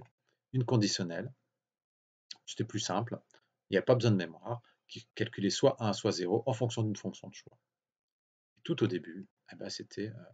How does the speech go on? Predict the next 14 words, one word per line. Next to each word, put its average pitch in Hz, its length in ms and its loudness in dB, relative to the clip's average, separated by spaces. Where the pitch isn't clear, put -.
faire 107 120 6
la 98 100 6
séquence - 480 -2
zéro 87 260 -2
un, 101 80 -4
mais 85 120 -8
là, 101 120 -8
ça, - 160 -12
ça - 240 -16
vaut 101 180 -2
à 113 60 -12
peine 92 200 -4
le 90 100 -16
temps 120 220 -6